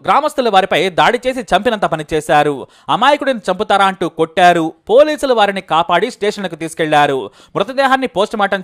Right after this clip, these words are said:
చేయించారు. అక్కడ కిలాడి నేహను ప్రశ్నించగా బబ్లుతో రంకు మొత్తం చెప్పేసింది. జీవితాంతం అతనితోనే రెండో భార్యగానైనా బతకాలనుకున్నానని చెప్పుకొచ్చింది. మరి అతనితో బ్రతికేందుకు మిథున్ను చంపాల్సిన అవసరం ఏంటంటే నోరు మెదపలేదు.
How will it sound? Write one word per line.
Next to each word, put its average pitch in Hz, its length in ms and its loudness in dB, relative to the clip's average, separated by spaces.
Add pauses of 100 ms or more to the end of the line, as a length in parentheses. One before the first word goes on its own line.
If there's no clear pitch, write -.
చేయించారు. 180 560 0 (300)
అక్కడ 247 220 0
కిలాడి 269 400 2
నేహను 226 260 0
ప్రశ్నించగా 165 840 -2
బబ్లుతో 190 520 -2
రంకు 156 260 -2
మొత్తం 208 340 -6
చెప్పేసింది. 170 760 -6 (260)
జీవితాంతం 262 600 -2
అతనితోనే 202 640 -2
రెండో 190 320 2
భార్యగానైనా 196 560 0
బతకాలనుకున్నానని 180 840 -2
చెప్పుకొచ్చింది. 175 760 -6 (240)
మరి 262 120 2
అతనితో 254 340 0
బ్రతికేందుకు 226 580 -2
మిథున్ను 175 320 -8
చంపాల్సిన 220 500 -2
అవసరం 185 360 -4
ఏంటంటే 151 460 -6
నోరు 165 240 0
మెదపలేదు. 143 720 -6